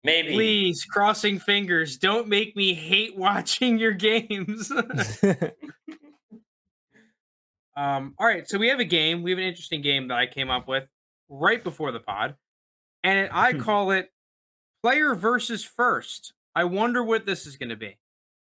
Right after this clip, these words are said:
Speaker 2: Um, all right,
Speaker 4: Might
Speaker 2: let's
Speaker 4: take a lot
Speaker 2: start
Speaker 4: of
Speaker 2: off
Speaker 4: explain-, explaining. <laughs>
Speaker 1: It's a, it's a creative title.
Speaker 2: All right, yeah, but I guess to be a little bit more specific, I'm doing Startup Draft right now. I'm gonna join more, but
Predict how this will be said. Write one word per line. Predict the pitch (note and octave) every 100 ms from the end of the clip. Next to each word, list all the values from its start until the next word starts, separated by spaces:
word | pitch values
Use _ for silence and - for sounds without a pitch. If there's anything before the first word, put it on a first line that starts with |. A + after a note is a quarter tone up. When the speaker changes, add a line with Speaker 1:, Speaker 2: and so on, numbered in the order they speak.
| _ _ -
Speaker 2:
Um, | D#3 D#3 D#3 D3+ C#3+ - - - _ _ - A3+
all |
right, | A3
Speaker 4:
Might | -
Speaker 2:
let's | A3+
Speaker 4:
take | D3+ A#2
a |
lot | A#2 A#2
Speaker 2:
start |
Speaker 4:
of | A#2+
Speaker 2:
off | G2
Speaker 4:
explain-, | A2+ G#2 G2+
explaining. | G2+ - G#2 G2+ G#2 -
<laughs> |
Speaker 1:
It's | F3 F#3
a, | - G3+ - _ _ - - -
it's | - D#3
a |
creative | - F3 F#3 E3 -
title. | C#3+ A2 G2+ - _ _ _ B3
Speaker 2:
All |
right, | A#3
yeah, | A#3 A3+
but | F#3+ G#3+
I | F#3+ B3
guess | C#4+ -
to | B3
be | A3+ A#3
a |
little | A3 A3+ G#3
bit | G3+
more | F#3+ F#3+ F#3+ F3+
specific, | - F3 - E3+ C#3+ C#3 _ _ _ -
I'm | A3
doing | C4+ C4+
Startup | A#3 A3+ G3+ F#3
Draft | E3 D3 C#3
right | B2+
now. | A#2 A2 C#3 _
I'm | D3+
gonna | F3+ A3
join | G3 A3 G#3
more, | D3+ A#2 D3 F3 _ _ _ _ _ _
but | G#3 G#3+ G#3